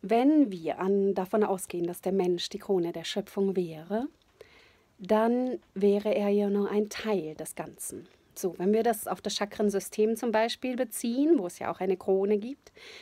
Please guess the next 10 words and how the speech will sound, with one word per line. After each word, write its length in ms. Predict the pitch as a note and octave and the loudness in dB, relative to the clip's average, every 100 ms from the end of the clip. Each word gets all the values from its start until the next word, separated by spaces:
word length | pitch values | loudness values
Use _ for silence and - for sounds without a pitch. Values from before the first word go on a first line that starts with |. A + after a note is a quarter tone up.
| - - | -12 -4
da 100 | A#3+ | -4
ist 160 | B3+ | -4
die 60 | - | -8
Krone 520 | - F#3+ F#3+ G#3 A3 | 0 2 4 4 2
das, 480 | G3 F#3+ G3+ - - | 2 -4 -4 -8 -6
äh, 340 | G3+ F#3+ F#3+ G3 | -2 0 0 -2
Kopfchakra, 840 | - A#3 - - D3 - D#3 A2 F3 _ - | -4 -6 -6 -8 -8 -8 -8 -8 -10 _ -12
das 180 | F#3 | -8
oberste 640 | - A3 G3+ G3 - - F3+ | -6 -2 0 0 -4 -6 -6
Kronenkopfchakra. 1400 | - - F#3 F3+ F3+ F#3 - - - C#3+ - - C#3+ | -6 -2 2 2 2 -2 -10 -10 -12 -14 -14 -14 -14